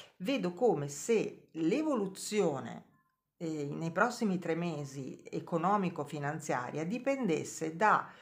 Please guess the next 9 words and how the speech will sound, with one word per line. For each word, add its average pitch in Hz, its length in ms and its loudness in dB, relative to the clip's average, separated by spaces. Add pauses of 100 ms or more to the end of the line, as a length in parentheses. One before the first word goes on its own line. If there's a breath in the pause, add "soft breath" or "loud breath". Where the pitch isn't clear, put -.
(220 loud breath)
uno 226 220 2
sguardo, 151 840 4
mm, 160 500 -2 (580 loud breath)
eh, 160 600 4
più 294 180 0
leale 165 380 6
con 170 260 -2
te 170 120 -4
stesso - 880 -8